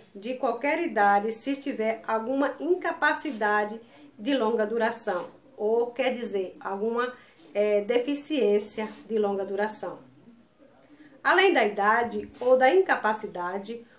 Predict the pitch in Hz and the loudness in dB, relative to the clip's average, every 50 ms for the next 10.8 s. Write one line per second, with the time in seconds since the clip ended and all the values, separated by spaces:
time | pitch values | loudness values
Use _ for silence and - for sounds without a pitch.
0 | _ _ _ 254 254 302 320 320 339 339 349 320 302 - - 254 226 220 220 226 | _ _ _ -2 -2 -2 0 2 4 4 4 4 2 2 2 4 6 8 8 6
1 | 226 233 254 240 - - - 240 254 277 320 285 254 294 285 269 233 220 220 - | 4 2 -2 -4 -6 -4 0 2 2 2 2 0 0 0 0 2 2 0 -2 -4
2 | - 220 226 240 240 - - 247 220 - - 240 240 277 277 - 320 339 - 330 | -6 -6 -6 -6 -6 -8 -10 -10 -12 -6 -2 0 0 0 0 -2 -6 -6 -4 0
3 | 320 302 269 - 214 214 233 233 - 220 208 202 196 196 196 208 226 233 233 - | 0 0 2 2 2 2 2 2 0 -2 -2 -2 -2 -2 0 0 -2 -2 -2 -2
4 | 262 254 233 220 202 202 202 - - - - - 233 226 240 285 311 - 311 269 | 0 2 2 2 2 0 -2 -6 -14 -18 -8 -2 0 2 2 2 2 2 0 0
5 | 233 220 226 226 247 240 247 226 220 220 247 277 311 311 - - 277 277 285 - | 0 0 0 -2 -2 0 -2 -2 0 0 0 -2 -2 -2 -2 -2 0 0 0 0
6 | 285 277 269 262 - - 214 190 190 196 208 240 269 - - - _ - - - | 0 0 0 -2 -4 -6 -4 -2 -2 0 0 -2 -2 -4 -12 -18 _ -20 -20 -20
7 | - - - - _ _ _ _ _ _ _ _ _ _ - 196 196 262 285 285 | -20 -20 -20 -20 _ _ _ _ _ _ _ _ _ _ -18 -8 -2 0 2 2
8 | 285 302 302 294 - 233 208 190 190 175 - - _ _ _ - - _ _ _ | 2 2 0 0 0 2 2 2 2 0 -4 -14 _ _ _ -20 -20 _ _ _
9 | - 220 240 214 196 208 202 208 214 220 220 220 240 277 277 285 285 - _ _ | -10 -8 -8 -2 2 4 6 6 6 6 4 2 0 -4 -6 -6 -8 -14 _ _
10 | - _ _ _ _ _ 247 254 262 269 254 233 202 190 - | -20 _ _ _ _ _ 4 6 8 8 8 6 4 0 -4